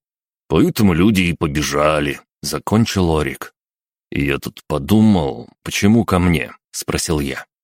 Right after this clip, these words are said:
«Почему сюда, в рассвет? Ведь есть Нички, Бережок, можно уйти на запад, можно». «Да не можно», — поморщился парень и почесал косматую бороду. «Нельзя, то есть,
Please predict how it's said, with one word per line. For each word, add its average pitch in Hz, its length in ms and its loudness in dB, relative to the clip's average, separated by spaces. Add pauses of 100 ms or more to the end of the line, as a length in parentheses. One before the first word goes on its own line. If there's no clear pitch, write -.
«Почему 120 300 2
сюда, 80 420 -2
в 82 80 -4
рассвет? 76 760 -4 (300)
Ведь - 280 -4
есть - 320 -2
Нички, 80 680 0
Бережок, 78 760 -2
можно 80 340 0
уйти 78 280 -2
на 71 140 -2
запад, 76 680 -4
можно». 78 680 -2 (460)
«Да 80 120 -2
не 87 120 4
можно», — 95 760 2 (160)
поморщился 73 680 -4
парень 78 440 0
и - 20 -2
почесал - 540 -2
косматую 87 560 0
бороду. 73 500 -2 (260)
«Нельзя, 101 440 2
то 76 160 -4
есть, - 380 -8